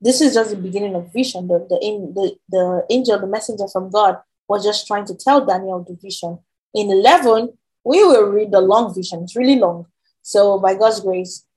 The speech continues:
next episode, next Bible study, we will see the total of the vision. That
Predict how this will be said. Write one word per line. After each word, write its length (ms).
next 460
episode, 680
next 500
Bible 260
study, 500
we 80
will 320
see 520
the 400
total 580
of 200
the 100
vision. 460
That 220